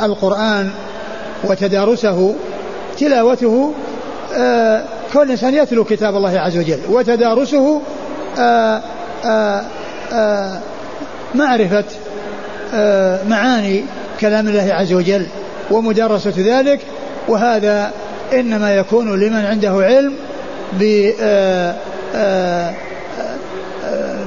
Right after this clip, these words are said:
بال-، ب-، ب-، ب-، بتفسير القرآن بالقرآن، وتفسير الحديث بالحديث، وتفسير، وتفسيره بالحديث، وتفسير كذلك بالآثار عن سلف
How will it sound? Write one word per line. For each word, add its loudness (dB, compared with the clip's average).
بال-، 0
ب-، -2
ب-، -2
ب-، -2
بتفسير 0
القرآن 0
بالقرآن، 2
وتفسير 0
الحديث 0
بالحديث، 2
وتفسير، 2
وتفسيره 2
بالحديث، 0
وتفسير 2
كذلك 2
بالآثار 2
عن 0
سلف 2